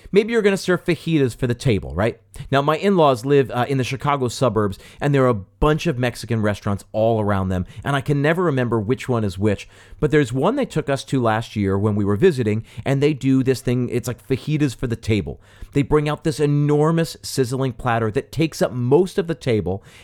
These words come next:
and it makes for such a display in the dining room. Was it the best fajitas I've ever had? Uh, I don't know, but it was dramatic,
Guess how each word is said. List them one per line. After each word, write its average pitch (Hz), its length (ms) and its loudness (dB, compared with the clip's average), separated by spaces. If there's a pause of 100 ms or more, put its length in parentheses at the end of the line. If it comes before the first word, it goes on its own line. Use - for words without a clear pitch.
and 143 100 -2
it 147 80 -6
makes 165 220 -2
for 156 160 -4
such - 420 -6
a - 100 -6
display 139 560 0
in 147 80 -2
the 127 60 0
dining 117 360 -2
room. 202 340 -4 (260)
Was 139 340 -2
it - 140 -8
the 95 140 -2 (240)
best 143 300 -2
fajitas 175 420 -2
I've 185 100 0
ever 190 160 -2
had? 208 380 -2 (260)
Uh, 127 160 -4
I 180 140 -2
don't 101 140 -2
know, 90 200 -4 (300)
but 147 100 6
it 139 80 0
was 127 120 -6
dramatic, 165 540 -2